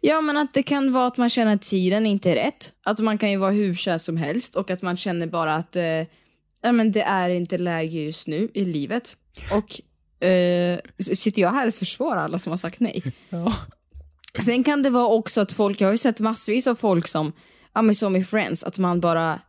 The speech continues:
Speaker 1: eh, jag för mig kommer inte exakt ihåg vilken scen det var, att man friar bara för stressa fram något för att man kanske tror att den andra parten... Eh, men jag tycker inte alls det är konstigt. Och sen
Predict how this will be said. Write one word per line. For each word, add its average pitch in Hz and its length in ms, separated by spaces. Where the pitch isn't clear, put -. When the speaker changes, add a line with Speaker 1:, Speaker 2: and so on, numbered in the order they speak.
Speaker 1:
eh, 165 580
jag 170 140
för 180 160
mig 160 120
kommer 170 180
inte - 140
exakt 196 380
ihåg 160 140
vilken 160 160
scen 180 280
det 160 60
var, - 120
att - 160
man 180 180
friar 190 420
bara 170 320
för 147 420
stressa 185 440
fram 214 320
något - 180
för 170 100
att 165 100
man 165 160
kanske 165 280
tror 156 200
att 156 80
den - 180
andra 151 320
parten... 170 480
Eh, 170 440
men 208 120
jag 190 180
tycker 277 240
inte 202 140
alls 285 340
det 247 80
är 247 40
konstigt. 180 520
Och 196 100
sen 190 340